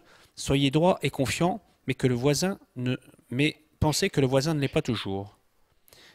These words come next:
Si vous vous sentez capable de tout cela, essayez. Sinon, essayez quand même. Et si vous réussissez, tout le reste vous sera donné par surcroît.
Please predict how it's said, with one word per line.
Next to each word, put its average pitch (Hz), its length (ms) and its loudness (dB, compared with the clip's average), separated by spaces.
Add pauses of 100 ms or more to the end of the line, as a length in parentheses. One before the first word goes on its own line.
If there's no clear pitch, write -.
(120)
Si 123 200 -4
vous 131 80 -4
vous 147 80 -2
sentez 151 320 0
capable 185 400 2
de 160 40 0
tout 151 140 -2
cela, - 340 -2
essayez. 131 480 2 (840)
Sinon, 147 340 4 (1700)
essayez 160 340 4
quand 127 160 2
même. 135 380 0 (1040)
Et 107 80 -2
si - 220 2
vous 202 120 6
réussissez, 156 680 4 (420)
tout 135 140 2
le 131 80 6
reste 175 320 6
vous 147 80 6
sera 135 260 8
donné 143 200 6
par - 160 0
surcroît. 101 440 -4